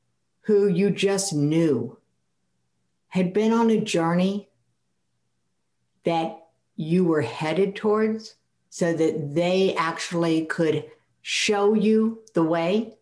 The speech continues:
When Dave and I first started talking, and I realized that I'd been chasing a happy ending, and he had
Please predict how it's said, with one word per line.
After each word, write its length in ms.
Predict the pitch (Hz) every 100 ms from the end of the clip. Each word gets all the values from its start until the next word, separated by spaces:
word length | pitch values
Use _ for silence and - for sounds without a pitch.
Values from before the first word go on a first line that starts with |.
| _ _ _ _ _ _ _ _ _ _ _ _ _ _
When 200 | 190 202
Dave 220 | 180 240 240
and 100 | 233
I 100 | 226
first 280 | 220 214
started 300 | 226 220 214
talking, 640 | 214 220 214 185 131 - - _ _ _ _ _ _ _ _ _ _ _
and 160 | 170 180
I 120 | 185
realized 760 | 202 226 214 170 151 151 - - _ _ -
that 600 | 165 165 165 160 - - _ _ _
I'd 220 | 170 185
been 180 | 202 190
chasing 460 | - 196 185 208 185
a 60 |
happy 420 | 160 175 - 170 165
ending, 420 | 175 226 247 - _ _ _ _ _ _ _ _ _ _ _ _ _ _ _ _ -
and 140 | 139
he 140 | 160 175
had 400 | 147 143 151